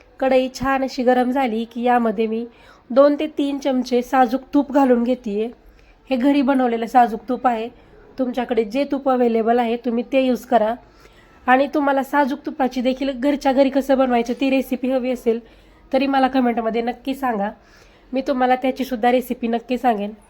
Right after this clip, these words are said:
आता हे साजूक तूप थोडंसं गरम झालं की यामध्ये आपले जे ड्रायफ्रुट्स आहेत ते ड्रायफ्रुट्स मी छान असं रंग बदलेपर्यंत फ्राय करून घेणार आहे. म्हणजे अगदी एक ते दोन मिनटासाठी याला छान असं फ्राय करून घेते आहे बघा.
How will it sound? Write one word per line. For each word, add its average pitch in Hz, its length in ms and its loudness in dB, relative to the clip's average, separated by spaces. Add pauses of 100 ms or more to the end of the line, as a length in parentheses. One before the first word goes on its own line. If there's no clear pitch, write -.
(400)
आता 262 220 0
हे 302 180 -2
साजूक 285 360 0 (100)
तूप 277 200 -4
थोडंसं 285 440 0
गरम 262 260 0
झालं 262 300 0
की 247 160 -8
यामध्ये 240 400 0
आपले 247 240 0
जे 254 140 -2
ड्रायफ्रुट्स 262 540 -2
आहेत 233 200 -4 (560)
ते 277 120 4
ड्रायफ्रुट्स 262 520 0
मी 247 160 0
छान 262 380 0
असं 240 280 -6 (340)
रंग 262 260 4
बदलेपर्यंत 240 680 2
फ्राय 240 240 2
करून 233 280 0
घेणार 226 300 2
आहे. 214 200 -6 (760)
म्हणजे 254 220 2
अगदी 262 240 0
एक 269 220 -2
ते 285 80 -2
दोन 269 220 0
मिनटासाठी 247 560 -2
याला 240 260 2
छान 254 300 -2
असं 247 240 -4 (540)
फ्राय 247 180 4
करून 240 260 0
घेते 247 240 -2
आहे 208 120 0
बघा. 208 240 -2